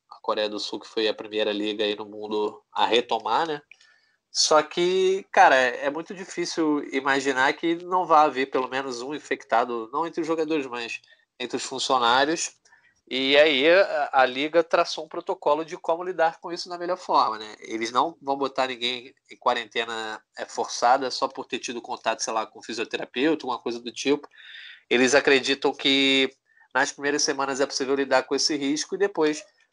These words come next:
vai entrar, é, dentro de um, de um regime de você lidar com os casos isoladamente.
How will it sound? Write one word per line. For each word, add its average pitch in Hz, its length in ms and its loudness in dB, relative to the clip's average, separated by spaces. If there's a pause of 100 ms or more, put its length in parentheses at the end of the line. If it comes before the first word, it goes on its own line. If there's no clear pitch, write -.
(160)
vai 131 260 4
entrar, 127 520 6
é, 131 240 4
dentro 123 320 -6
de 131 80 -10
um, 131 320 -14 (1000)
de - 80 -14
um 120 100 -8
regime 117 1080 0 (500)
de 123 160 -6
você 135 320 2
lidar 143 300 4
com 170 120 -10
os 156 120 -4
casos 147 360 -2
isoladamente. 156 840 -4